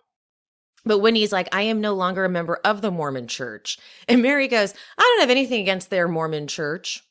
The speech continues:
Mm-mm. <laughs> Andy goes, "You just called it racist." Whitney starts to say, she goes, "We're women of white privilege as well." And Mary cuts her off and goes, "Go ahead and preach it, Whitney."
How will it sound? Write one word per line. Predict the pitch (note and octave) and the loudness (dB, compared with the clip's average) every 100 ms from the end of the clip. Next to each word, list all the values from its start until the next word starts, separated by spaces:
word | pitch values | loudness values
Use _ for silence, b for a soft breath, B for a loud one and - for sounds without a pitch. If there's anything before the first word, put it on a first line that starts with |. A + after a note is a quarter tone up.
| - | -12
Mm-mm. | A3 E3+ D#3 D#3 _ _ _ G#3+ | -12 -10 -12 -14 _ _ _ -8
<laughs> | - - _ - | -4 -6 _ 2
Andy | D#4 G4 | 2 4
goes, | D4 C4 | 0 -2
"You | A#3+ | -4
just | B3+ E4 D4 - | -6 -6 -8 -10
called | C4+ D4+ | -10 -8
it | A3 - | -10 -10
racist." | C#4 - - B B B B B B B - | -14 -18 -20 B B B B B B B 2
Whitney | C4+ C#4 A#3+ - - | 2 2 -6 -12 -10
starts | - - A3 G3+ - | -8 0 2 2 -2
to | F#3+ | -6
say, | F#3+ D3+ | 0 0
she | D3+ F#3+ | -2 -4
goes, | G3 F3+ | -4 -4
"We're | D#3+ F#3 A#3+ A#3+ A#3+ - | -6 -2 0 2 0 -2
women | F3+ F#3+ G#3 B3 | -6 -4 -2 0
of | C4+ A#3 | -2 -2
white | G3 F#3+ - - | 0 0 -2 -8
privilege | - E3 F3 F#3 A#3 B3 - | -6 -4 -2 0 0 -2 -2
as | F3+ F#3+ F3+ | 0 -2 0
well." | E3 D3 D3 | 0 2 2
And | - E3 | 0 -2
Mary | D#3+ D#3+ | -2 -2
cuts | F3 D#3+ - | -4 -6 -2
her | D3+ | -2
off | D3 | -2
and | D#3+ | -4
goes, | D3+ D3 | -4 -4
"Go | - C4 | 2 4
ahead | D#4 C#4 A#3 | 6 4 2
and | F#3 | -2
preach | - G#3 E3 | -6 -6 -6
it, | - | -6
Whitney." | C3 - B2+ C3 | -10 -8 -12 -12